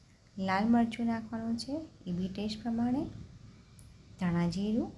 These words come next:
સહેજ આપણે ગરમ મસાલો નાખવાનો છે, બરાબર? અને થોડોક મેં આમાં ચાટ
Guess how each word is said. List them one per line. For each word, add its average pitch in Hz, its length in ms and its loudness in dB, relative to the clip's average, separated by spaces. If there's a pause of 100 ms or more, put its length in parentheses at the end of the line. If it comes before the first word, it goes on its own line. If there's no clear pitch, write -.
(640)
સહેજ 247 460 0 (1500)
આપણે 175 260 0
ગરમ 180 380 2
મસાલો 214 340 2
નાખવાનો 214 580 4
છે, 262 240 0 (1040)
બરાબર? 226 380 2 (1040)
અને 190 220 0 (320)
થોડોક 185 340 0
મેં 185 120 2
આમાં 196 240 2 (840)
ચાટ 180 260 2